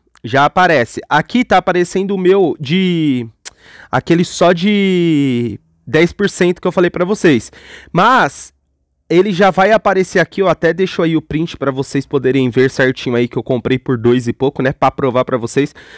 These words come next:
Como eu já usei, aqui já foi aplicado. Depois você clica em comprar e tá feito já, rapaziada. Beleza? Aqui tem a ce-, aqui você pode selecionar Pix, cartão de crédito, o que seja. E aqui você seleciona os seus cupons, né?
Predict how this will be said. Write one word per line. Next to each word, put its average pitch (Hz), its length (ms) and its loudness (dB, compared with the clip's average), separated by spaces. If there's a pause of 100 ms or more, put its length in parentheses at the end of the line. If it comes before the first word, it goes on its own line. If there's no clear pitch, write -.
(320)
Como 220 200 2
eu 214 80 6
já 175 140 4
usei, 160 480 2 (360)
aqui 151 280 -2
já 165 140 -2
foi 180 120 -4
aplicado. 170 540 -2
Depois 202 340 0
você 233 220 -4
clica 220 280 -6
em 202 40 -6
comprar 190 520 0 (140)
e 320 300 -2 (340)
tá - 140 -4
feito 202 360 -2
já, 165 180 4
rapaziada. 120 680 0 (340)
Beleza? 160 340 0
Aqui 160 120 -2
tem 147 140 -4
a 143 60 2
ce-, - 240 0
aqui 123 420 0
você - 160 -4
pode 127 220 -4
selecionar 123 560 -4
Pix, 185 320 -6
cartão 127 280 -2
de 123 140 -6
crédito, 127 460 -2
o - 20 -20
que - 80 -20
seja. 196 380 0 (320)
E 175 60 4
aqui 180 180 0
você 180 240 -4
seleciona 180 640 0
os 160 120 -4
seus 175 480 -2 (240)
cupons, 135 440 0
né? 139 200 2